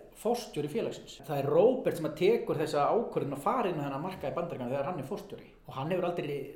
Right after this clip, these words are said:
dregið neitt úr því og hann hefur alveg sagt það berum orðum að hann var svona aðal, aðal svona strategíumaðurinn hjá Actavis þessum tíma. Þetta var líka forstjóri, það var hann sem var að marka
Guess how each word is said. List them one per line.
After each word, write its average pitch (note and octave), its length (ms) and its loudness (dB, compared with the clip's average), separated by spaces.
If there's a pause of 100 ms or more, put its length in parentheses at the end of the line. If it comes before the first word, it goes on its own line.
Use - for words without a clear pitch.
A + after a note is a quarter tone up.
(120)
dregið E3+ 420 -2
neitt D3+ 220 -4
úr D3+ 140 -6
því D#3 160 -8 (140)
og B2+ 60 -2
hann C3+ 120 -4
hefur C3+ 220 0
alveg C3 280 -2
sagt - 320 -6
það C3 180 -6
berum C#3 260 -2
orðum C3 240 -2
að - 80 -8
hann C#3 100 -4
var D3+ 80 -6
svona C3 220 -2
aðal, C3+ 580 2 (800)
aðal D3 400 6
svona C#3 260 -2 (160)
strategíumaðurinn D3 1200 -2
hjá D3+ 140 0
Actavis D#3+ 360 -4
þessum B2+ 160 -6
tíma. A#3+ 300 -4
Þetta G#2 160 -8
var G#2+ 80 -8
líka C3 180 0
forstjóri, B3 400 -2
það A#2 120 -6
var C3 80 -2
hann F#3 100 -2
sem F3 160 -4
var C#3 140 0
að C#3 80 -2
marka - 480 0